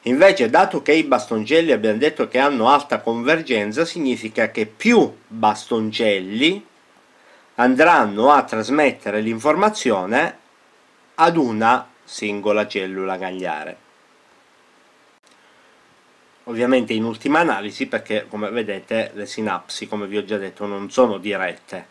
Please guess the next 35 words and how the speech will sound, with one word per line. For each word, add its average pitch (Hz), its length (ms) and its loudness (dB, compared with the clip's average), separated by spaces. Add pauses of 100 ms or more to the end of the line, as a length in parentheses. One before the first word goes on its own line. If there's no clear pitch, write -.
(800)
però 110 300 -2 (800)
questo 123 380 0
è 117 100 -8
il 113 220 -10
concetto, 107 840 -6 (260)
quindi 117 220 -6
sto 117 160 -6
cercando 117 340 -6
di 110 120 -8
farvelo 123 400 -2
capire 120 340 -2
un 120 140 0
attimino, 117 480 -2
un 113 200 -6
po', 135 360 4 (260)
anche 120 260 0
se 123 100 -10
non 123 200 -2
in 123 100 -2
modo 131 340 2
rigorosamente 127 800 2
scientifico, 139 640 -4
ma 127 100 4
da 117 100 4
un 113 100 -2
punto 110 220 -6
di 110 120 -2
vista 110 300 -4
concettuale, 107 840 0
perché - 240 -10
essenzialmente 110 520 -4
il 104 60 -8
concetto 104 420 -8
è 90 60 -12
quello. 87 440 -6